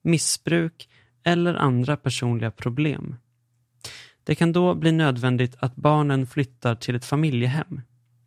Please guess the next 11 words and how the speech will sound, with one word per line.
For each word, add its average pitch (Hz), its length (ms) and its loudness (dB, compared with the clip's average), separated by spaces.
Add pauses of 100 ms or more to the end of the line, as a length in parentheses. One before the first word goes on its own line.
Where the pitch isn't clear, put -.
(480)
I 160 80 2
det 160 100 4
nya 165 360 4
familjehemmet 151 880 2
ska - 220 -4
barnet 127 460 0 (100)
tas 170 220 -4
emot 123 500 -2
som 143 200 -4
en 143 80 0
familjemedlem 131 920 -2